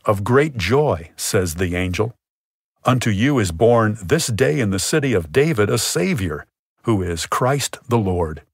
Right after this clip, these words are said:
Who is this Savior, Christ the Lord?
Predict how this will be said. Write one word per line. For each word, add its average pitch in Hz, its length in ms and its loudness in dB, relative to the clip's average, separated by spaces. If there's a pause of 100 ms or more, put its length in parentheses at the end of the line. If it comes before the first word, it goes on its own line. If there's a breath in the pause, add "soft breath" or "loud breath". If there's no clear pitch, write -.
(1500)
Who 180 160 2
is 165 160 0
this 143 180 0
Savior, 139 640 -2 (180)
Christ 120 400 0
the 120 100 0
Lord? 113 420 -4